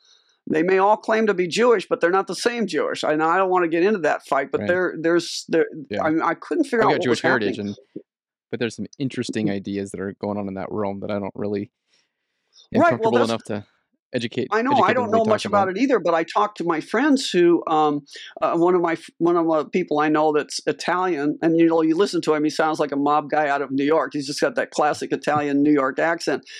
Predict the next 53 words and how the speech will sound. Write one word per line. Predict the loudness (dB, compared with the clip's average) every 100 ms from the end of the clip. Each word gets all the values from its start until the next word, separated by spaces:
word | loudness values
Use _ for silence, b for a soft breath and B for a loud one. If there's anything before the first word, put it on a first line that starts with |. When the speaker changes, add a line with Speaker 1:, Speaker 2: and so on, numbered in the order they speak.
| B B -4
Speaker 1:
and, | 0 0 -2 -2
and | 0 2
I | 0
don't | 2 2
mean | 2
that | 0
to | 0
<laughs> |
d-, | 0
disparage | 0 2 0 2 2 4
all | 2 2
the | 2
non-mob | 2 2 2 0 -2 -2 -10 -2
<laughs> | 0 2 0 0
Italians | 0 2 2 2 0 0
I'll | 2
hear | 2 2
from | 2 -2 0
now, | 2 2 0 -4 -6
Speaker 2:
<laughs> | B 0
Speaker 1:
but | 2 2
I | 0
don't | 0
mean | 0
it | 0
that | 0 0
way, | 2
but | 2
it's | 0
just | 2 2
like | 0
if | -2 0
you've | 0
ever | 0 0
heard | -2
The | 0
Godfather, | 0 0 0 -2 0 0
he | 0
sounds | 0 0 0
like | 0 0
that. | -2 -2
But | -4
he's | 0
talking | 0 2
Speaker 2:
Yeah, |
Speaker 1:
about | 2
Speaker 2:
straight | 0
Speaker 1:
his | 0
Speaker 2:
from | 0
the |
movie. | 2
Speaker 1:
family, | 2 -2 -6
Speaker 2:
Yeah. | -12